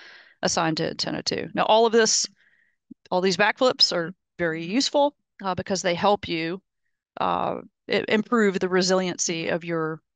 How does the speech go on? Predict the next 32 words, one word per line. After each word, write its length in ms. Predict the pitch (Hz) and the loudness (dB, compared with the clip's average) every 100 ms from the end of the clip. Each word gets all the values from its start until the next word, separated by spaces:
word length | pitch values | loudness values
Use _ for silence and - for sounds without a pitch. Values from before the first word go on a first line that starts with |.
| - | -8
of 100 | 165 | -6
your 100 | 165 | -4
transmit 680 | - 170 170 175 - 170 - | -2 -2 0 0 -2 -4 -2
stream. 520 | - - - - - - _ _ _ _ _ _ _ _ _ _ _ - | -2 -2 -2 -6 -8 -14 _ _ _ _ _ _ _ _ _ _ _ -4
And 140 | 175 | 0
then, 340 | 170 160 160 156 _ _ _ _ _ _ | 2 2 0 -6 _ _ _ _ _ _
yeah, 100 | - | -4
there 120 | - | 2
is 140 | 202 190 | 4 4
a 40 | |
s-, 120 | 175 - | 0 -2
a 100 | 180 | -2
small 280 | - 170 165 | -2 -4 0
bug 220 | 185 202 | 0 0
here. 360 | 202 196 190 - - | 0 0 0 -4 -8
Uh, 100 | 180 | -6
we're 120 | - 180 | -2 -2
actually 400 | 180 175 170 - _ - | 0 -2 -4 -8 _ -4
picking 280 | 202 185 170 | -2 0 0
up 140 | - | 0
X 200 | 180 - | -2 -2
three 200 | 180 175 | -2 -2
and 80 | 165 | -2
X 180 | - - | -4 -4
four, 440 | 165 160 160 165 - - - - | -2 0 0 -2 -8 -20 -10 -2
not 160 | 175 | 0
X 200 | 165 - | 0 -2
one 160 | 160 160 | -4 -4
and 120 | 165 | -4
X 200 | - - | -4 -2
two. 300 | - 254 247 - - - - _ _ - | 0 0 0 -6 -20 -20 -20 _ _ -2
But, 160 | - | -2